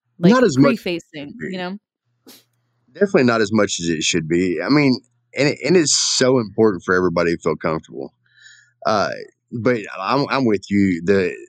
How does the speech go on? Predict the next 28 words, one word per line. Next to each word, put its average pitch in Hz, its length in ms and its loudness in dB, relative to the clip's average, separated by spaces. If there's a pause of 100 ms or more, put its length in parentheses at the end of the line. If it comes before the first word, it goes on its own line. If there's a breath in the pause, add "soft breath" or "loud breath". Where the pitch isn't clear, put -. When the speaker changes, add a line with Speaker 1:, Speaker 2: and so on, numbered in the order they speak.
(100)
Speaker 2:
the 101 220 2
enthusiastic, 98 1200 2 (340)
when 120 180 2
Speaker 1:
Mm-hmm, - 80 -8
Speaker 2:
somebody's 202 320 0
Speaker 1:
'cause 95 140 -6
then 117 100 2
Speaker 2:
enthusiastic 95 640 0
to 78 100 -4
have 92 260 -4
sex - 540 -2 (420 soft breath)
and 98 180 2
right 113 180 2
in 98 60 -12
the 95 80 -8
middle 101 220 0
of 104 120 4
it 92 40 0
and 82 100 -12
hear 113 220 0
the 92 180 0
passion, 98 380 -4
it 98 100 -20
makes 95 300 -20
Speaker 1:
So - 280 -18
much 135 200 -20
Speaker 2:
Yeah. 92 80 -10
Speaker 1:
better. 131 360 -18